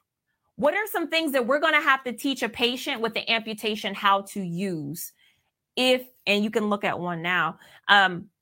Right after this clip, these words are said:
what are they going to be dependent on if it is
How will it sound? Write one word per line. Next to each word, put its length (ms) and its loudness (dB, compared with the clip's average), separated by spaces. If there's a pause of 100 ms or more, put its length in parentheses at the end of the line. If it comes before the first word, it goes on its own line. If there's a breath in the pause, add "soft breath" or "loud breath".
(320)
what 300 2
are 160 2
they 160 4
going 480 0
to 260 0
be 220 0
dependent 640 -2
on 380 -6
if 220 0
it 140 0
is 180 2